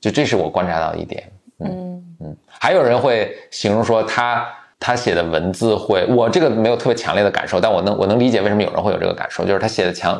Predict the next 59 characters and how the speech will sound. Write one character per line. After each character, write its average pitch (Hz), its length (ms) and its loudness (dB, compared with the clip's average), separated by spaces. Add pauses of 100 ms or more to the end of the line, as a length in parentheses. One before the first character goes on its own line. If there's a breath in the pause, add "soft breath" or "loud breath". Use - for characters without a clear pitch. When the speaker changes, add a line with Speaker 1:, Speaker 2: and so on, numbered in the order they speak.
Speaker 1:
文 101 220 2
字 117 100 2
中 120 160 2
有 104 140 2
一 110 60 2
种 90 280 2 (220 loud breath)
难 131 260 2
以 175 80 4
描 101 380 2
述 156 260 2
的 90 400 0 (440)
强 95 320 -2
大 110 160 0
自 123 180 0
信。 - 220 -2 (600)
Speaker 2:
嗯。 180 280 -8
Speaker 1:
我 131 100 4
觉 139 160 4
得 - 20 2
他 175 160 4 (180)
主 123 120 0
要 - 80 4
表 113 160 2
现 117 100 2
在 131 140 2
就 120 80 2
是 113 100 0
他 143 460 2 (400)
描 117 220 2
述 151 120 2
自 139 140 0
己 131 80 2
的 95 80 2
成 92 320 -2
就 135 240 4
的， 101 140 2 (200)
就 101 120 0
是 92 80 0
自 131 120 0
己 107 80 2
做 120 220 2
的 107 60 2
这 113 40 2
些 123 80 4
事 123 160 -2
情 123 140 0
的 90 60 2
时 92 80 -4
候， 95 80 2
其 - 80 -8
实 110 100 0
是 113 60 -2
非 131 120 0
常， 101 240 2 (300 loud breath)
非 165 140 0
常 165 120 2
直 113 220 0
接 143 280 2
的， - 120 0